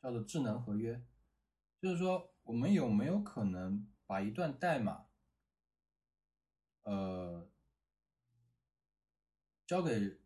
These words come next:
交给一个就是不是一个第三方的人去执行，就是说，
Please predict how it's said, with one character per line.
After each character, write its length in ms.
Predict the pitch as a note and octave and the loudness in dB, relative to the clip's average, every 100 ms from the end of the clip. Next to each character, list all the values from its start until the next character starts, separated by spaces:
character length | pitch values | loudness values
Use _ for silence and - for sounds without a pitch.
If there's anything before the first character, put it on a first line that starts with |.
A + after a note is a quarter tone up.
| _ _ _ - - _ _ | _ _ _ -20 -20 _ _
交 140 | F3+ | 0
给 160 | E3+ B2 | 2 2
一 40 | |
个 120 | C#3+ B2 | 2 0
就 120 | D3 | -2
是 60 | C3 | -6
不 200 | - B2+ | -6 -6
是 220 | - F3+ | 0 2
一 100 | A#2+ | 2
个 400 | C3 A#2+ G#2 - | 0 -2 -2 -6
第 120 | F3+ | -4
三 200 | E3+ E3+ | 0 2
方 160 | F3 E3+ | 2 2
的 120 | B2 | 0
人 120 | F#2+ | 0
去 60 | G2+ | -2
执 140 | F#2 | -6
行， 200 | F2 E2 F2 | -10 -12 -14
就 80 | F2+ | -14
是 80 | |
说， 260 | - - | -14 -16